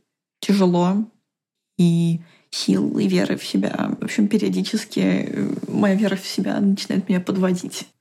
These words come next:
Меня очень поддерживает мой муж и мои друзья,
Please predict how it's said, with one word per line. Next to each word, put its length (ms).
Меня 760
очень 760
поддерживает 1200
мой 160
муж 440
и 40
мои 220
друзья, 680